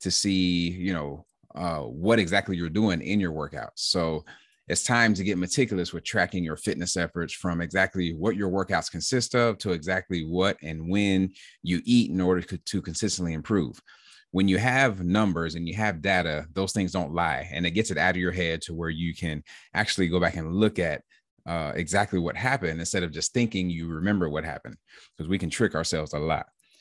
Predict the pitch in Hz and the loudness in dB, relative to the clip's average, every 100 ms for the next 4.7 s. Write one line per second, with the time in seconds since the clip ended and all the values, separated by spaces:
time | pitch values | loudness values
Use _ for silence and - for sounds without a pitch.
0 | _ - 101 87 82 104 123 135 95 98 | _ 0 4 6 6 4 6 4 4 2
1 | 85 95 95 90 - 82 - 92 101 90 | 0 2 4 2 -2 -10 -4 0 2 0
2 | 85 110 101 87 - 78 - - - - | 2 4 4 2 -2 -4 -6 -14 -14 0
3 | 92 85 82 82 - - _ _ _ _ | 0 2 2 0 -2 -12 _ _ _ _
4 | _ _ _ 104 98 87 | _ _ _ 2 4 4